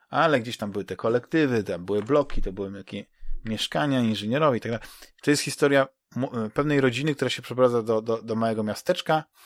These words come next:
Tam w tym małym miasteczku ch-, e, chłopcy, no nie, mm, e, synowie właśnie tej pary, ktoś tam przeprowadza, zapoznają się z kolegami, e, idą do muzeum, tam w muzeum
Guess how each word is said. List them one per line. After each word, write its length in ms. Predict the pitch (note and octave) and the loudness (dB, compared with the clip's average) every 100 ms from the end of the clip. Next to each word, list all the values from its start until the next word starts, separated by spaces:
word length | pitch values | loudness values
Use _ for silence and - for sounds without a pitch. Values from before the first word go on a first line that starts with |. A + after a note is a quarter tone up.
| - - | -20 -4
Tam 140 | C#3 | 0
w 40 | C3+ | 0
tym 140 | C3 | 0
małym 180 | B2 A#2 | 0 0
miasteczku 380 | A2+ - - B2 | -2 -4 -4 -6
ch-, 160 | - - _ _ - | -8 -20 _ _ -8
e, 400 | G#2 G2+ G2+ G#2 _ _ _ | -8 -8 -10 -12 _ _ _
chłopcy, 560 | - - C3 - B2 | -12 -2 -2 -2 -4
no 100 | A2 | -2
nie, 220 | G#2+ A2+ A2 _ _ _ _ - | -2 -2 -4 _ _ _ _ -10
mm, 200 | A2+ G#2 G#2+ G#2 G2+ G2+ | -6 -4 -2 -2 -2 -2
e, 40 | |
synowie 420 | G2+ - A#2+ A2 G#2 | -2 0 2 2 -2
właśnie 260 | G#2 - | -4 -8
tej 140 | G2+ F#2+ | -10 0
pary, 200 | C3+ C3 | 2 2
ktoś 180 | B2 | -2
tam 100 | - | -12
przeprowadza, 560 | A2+ A#2+ A#2 C#3+ C3 A#2+ - - - | -14 -10 0 2 4 0 -6 -20 -8
zapoznają 440 | B2 C3+ C3 C3 A#2+ | 0 2 2 0 0
się 140 | - | -4
z 60 | - | -6
kolegami, 760 | B2 A2+ A2 D#3 C#3+ C3+ B2 _ _ _ - | -4 -2 2 2 2 0 -2 _ _ _ -8
e, 40 | G2+ G#2 G#2+ G#2+ A#2+ _ - | -4 -2 -2 -4 -10 _ -10
idą 280 | A#2 A2+ | -6 -4
do 80 | G#2+ | -2
muzeum, 520 | A2 B2+ B2+ F3 D3 | -2 -2 0 2 2
tam 180 | B2+ A#2+ | 0 -4
w 40 | A2+ | -4
muzeum 380 | A2 A#2+ A#2 | 0 0 0